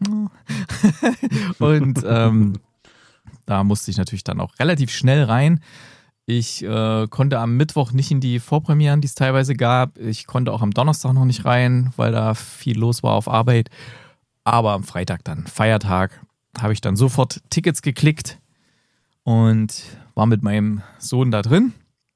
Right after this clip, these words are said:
In der Nachmittagsvorstellung, fünfzehn Uhr. Eine gute Freundin von uns war auch mit dabei, die immer mit ins Sneak kommt. Mit ihrer Mama. <laughs> Und, ähm, wir saßen sogar wieder auf denselben Plätzen, die wir immer, immer das Sneak haben.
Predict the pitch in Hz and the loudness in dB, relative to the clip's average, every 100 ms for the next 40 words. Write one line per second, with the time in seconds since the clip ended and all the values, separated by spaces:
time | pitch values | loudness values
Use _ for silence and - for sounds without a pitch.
0 | - 139 147 120 147 180 156 - 156 160 | -2 2 4 2 2 2 0 -2 -4 -2
1 | 143 147 135 151 160 170 151 160 156 170 | -2 -2 -4 -4 0 2 2 0 0 2
2 | 180 165 147 156 139 170 160 156 151 156 | 2 2 -2 -2 0 0 0 -2 -2 -2
3 | 131 135 135 127 120 156 165 180 175 - | -2 -2 -2 -2 -4 -2 0 0 -2 -6
4 | _ _ - - - _ _ _ - 143 | _ _ -20 -20 -20 _ _ _ 0 0
5 | 123 120 127 165 208 - - 190 - 196 | 0 0 2 0 -2 -8 0 0 2 2
6 | 165 190 165 - - - _ 156 139 135 | 2 2 0 -4 -6 -6 _ -10 -6 -4
7 | - 127 135 135 127 120 117 - 110 113 | -2 0 4 4 4 2 0 -4 -2 0
8 | 110 110 104 95 - _ _ _ _ _ | 2 2 2 -2 -6 _ _ _ _ _
9 | - 113 117 120 117 113 113 113 110 - | -4 0 2 2 0 0 0 0 -4 -4
10 | 110 110 - 104 104 107 104 120 107 104 | 0 0 0 0 0 0 -2 -2 0 2
11 | 104 101 101 104 - 98 101 120 120 98 | 2 2 2 0 0 0 0 0 0 -4